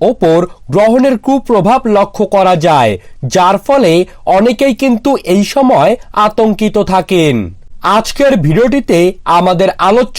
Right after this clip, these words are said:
বিষয় কি কি রয়েছে, চলুন এক নজরে দেখে নেওয়া যাক।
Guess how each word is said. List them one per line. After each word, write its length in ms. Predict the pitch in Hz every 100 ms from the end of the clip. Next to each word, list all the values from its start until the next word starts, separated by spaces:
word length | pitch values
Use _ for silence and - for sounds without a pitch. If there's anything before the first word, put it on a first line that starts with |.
| 277
বিষয় 360 | 247 220 277 240
কি 180 | 220 220
কি 160 | 277 269
রয়েছে, 440 | 165 233 - 185 170 180 - -
চলুন 280 | 262 285 247 -
এক 140 | 214 233
নজরে 380 | 220 190 180 208 262
দেখে 280 | 185 208 208
নেওয়া 260 | 202 196 185
যাক। 380 | 175 165 131